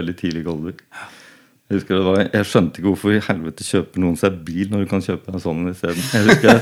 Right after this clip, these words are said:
jeg husker vi leste der Aftenposten, Aftenposten-vedleggene med bil og motor som var en gang i året antagelig. Da husker jeg vi så hva en boble kostet, hva en sånn der, en eller annen tung motorsykkel. Du husker faen det koster omtrent det samme. Hvorfor kjøper folk seg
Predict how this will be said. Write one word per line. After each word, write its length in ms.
jeg 400
husker 160
vi 60
leste 320
der 180
Aftenposten, 800
Aftenposten-vedleggene 1600
med 220
bil 340
og 400
motor 400
som 140
var 100
en 80
gang 160
i 60
året 180
antagelig. 320
Da 100
husker 160
jeg 80
vi 80
så 240
hva 160
en 160
boble 400
kostet, 360
hva 120
en 120
sånn 200
der, 140
en 80
eller 220
annen 180
tung 240
motorsykkel. 520
Du 100
husker 180
faen 120
det 80
koster 280
omtrent 200
det 80
samme. 280
Hvorfor 240
kjøper 320
folk 160
seg 320